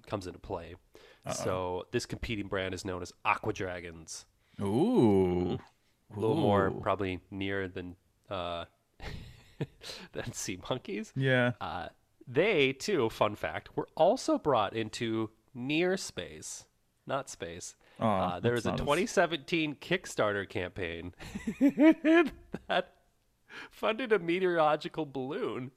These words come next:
Speaker 1: in which aqua <laughs> dragons were brought up in. I think it's just so aqua dragons got their time in the sun too. Like,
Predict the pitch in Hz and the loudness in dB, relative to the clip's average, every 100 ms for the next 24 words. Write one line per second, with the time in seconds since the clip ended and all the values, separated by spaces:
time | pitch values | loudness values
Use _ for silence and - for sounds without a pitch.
0 | _ 143 139 147 - 127 - 147 - - | _ -4 -2 -2 -2 -8 -2 -2 -2 2
1 | - - 147 160 - _ - 160 127 - | 2 2 0 -2 -12 _ -6 -4 -2 -2
2 | 135 131 202 135 175 190 _ - - - | 2 2 2 -2 -6 -8 _ -20 -20 -20
3 | - _ - 190 220 269 320 - - 220 | -20 _ 0 2 2 2 0 0 0 0
4 | - 202 180 170 - _ _ _ _ _ | 2 2 2 2 -4 _ _ _ _ _
5 | _ - 147 160 214 190 180 180 165 156 | _ 0 2 2 2 2 0 -2 -2 -2
6 | 170 156 156 147 143 147 139 - 143 143 | -2 -2 2 4 2 -2 -2 0 0 0
7 | 143 - 143 151 175 190 _ - 156 147 | -4 -4 -4 -2 -4 -6 _ -12 -6 -6
8 | - | -8